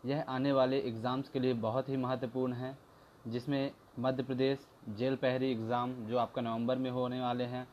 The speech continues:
इसमें पिछले साल के आए हुए क्वेश्चन भी आपके महत्वपूर्ण प्रश्न सीरीज में डाले गए हैं, जिन्हें आप देख सकते हैं। तो चलिए हम देर न करते हुए वीडियो को शुरू करते हैं।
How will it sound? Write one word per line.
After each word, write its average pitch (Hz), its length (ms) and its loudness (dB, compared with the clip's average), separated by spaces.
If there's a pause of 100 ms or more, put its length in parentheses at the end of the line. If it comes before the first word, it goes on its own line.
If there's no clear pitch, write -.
(300)
इसमें 143 260 0
पिछले 143 500 -2
साल 135 380 2 (400)
के 143 200 0
आए 135 240 4
हुए 131 280 2
क्वेश्चन 135 520 -2
भी 135 140 2
आपके 123 260 2
महत्वपूर्ण 127 580 0
प्रश्न 131 280 0
सीरीज 123 380 0
में 135 240 -2 (340)
डाले 117 320 4
गए 131 80 4
हैं, 135 300 -2
जिन्हें 131 260 0
आप 123 160 0
देख 110 260 -2
सकते 104 300 -10
हैं। 101 220 -8
तो 139 100 -2
चलिए 135 300 2
हम 135 260 -4 (380)
देर 127 180 2
न 131 120 0
करते 127 260 2
हुए 127 100 2
वीडियो 117 320 0
को 135 120 -2
शुरू 107 260 -4
करते 101 260 -6
हैं। 98 220 -12